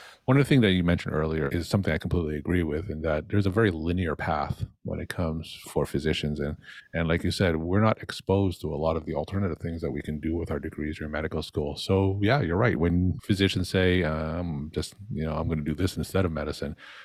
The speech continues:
they're going to get a lot of puzzled looks from their family members and their peers.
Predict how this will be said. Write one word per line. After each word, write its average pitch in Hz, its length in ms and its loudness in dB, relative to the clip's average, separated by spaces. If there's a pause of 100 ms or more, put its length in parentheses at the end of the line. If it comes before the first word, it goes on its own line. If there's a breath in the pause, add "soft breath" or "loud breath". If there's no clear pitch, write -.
(260 loud breath)
they're 92 140 2
going 90 340 0
to 80 680 -2
get 85 140 0
a 78 60 -2
lot 82 280 2
of 80 360 -4
puzzled 98 480 0
looks 120 240 2
from 76 420 -2
their 73 120 -2
family 80 360 -4
members 78 640 -2
and 76 140 -8
their 73 100 -6
peers. - 500 2